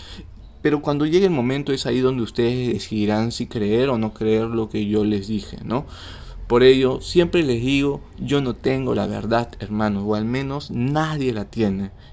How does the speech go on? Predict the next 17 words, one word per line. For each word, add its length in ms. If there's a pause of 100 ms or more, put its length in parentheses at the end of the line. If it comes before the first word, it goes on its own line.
(180)
Pero 160
siempre 340
hay 80
esa 160
lucha 400
constante 560
del 260
ego 240
que 120
insiste 580
en 160
que 240
uno 320
debe 240
tener 320
la 200
razón. 420